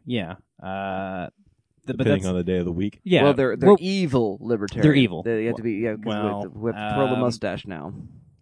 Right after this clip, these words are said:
Speaker 1: Never mind. I
Speaker 3: Well,
Speaker 1: was gonna make a joke about libertarians sucking, but
Speaker 3: one
Speaker 1: I'm,
Speaker 3: could.
Speaker 1: I'm not here to dunk on people. I'm just here to talk about movies. Uh, it, it is nebulous and we don't know, and I think that is, you know, e-, even in science fiction films post nine eleven,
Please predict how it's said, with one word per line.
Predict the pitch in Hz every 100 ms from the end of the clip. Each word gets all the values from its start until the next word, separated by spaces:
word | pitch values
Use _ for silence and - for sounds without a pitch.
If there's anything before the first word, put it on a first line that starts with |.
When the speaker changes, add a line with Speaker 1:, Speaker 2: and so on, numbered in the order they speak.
| -
Speaker 1:
Never | 123 107 92
mind. | 60 87
I | - -
Speaker 3:
Well, | 120
Speaker 1:
was | 104
gonna | 113
make | 104 101
a |
joke | 95 95
about | 92 90
libertarians | 92 92 92 87 85
sucking, | - 87 85 87
but | 87 87 92
Speaker 3:
one | 107 117 113 113
Speaker 1:
I'm, | 135
Speaker 3:
could. | 135 87
Speaker 1:
I'm | 151
not | 143 117
here | 110
to | 95
dunk | 90 87 -
on | 92
people. | - 92 92 92
I'm | 92
just | 92 -
here | 92
to | 87
talk | 82 85
about | 87 85
movies. | 82 85 92 _ _ _ _ - -
Uh, | 90 123 - _ - _ _ _ _ _
it, | 151 -
it | 165
is | 180 160 143
nebulous | 139 143 170 175 -
and | 143
we | 131
don't | 120 110
know, | 143 143
and | 113
I | 123
think | 131 117
that | 110 110 120
is, | 120 120 110 - - _ _ _ _ _ _ _ -
you | 143 123
know, | 113
e-, | 139 160
even | 196 196
in | 127
science | - 127 120 110
fiction | 127 - 110
films | - 104 101
post | - 151 180
nine | 110 87
eleven, | 82 78 85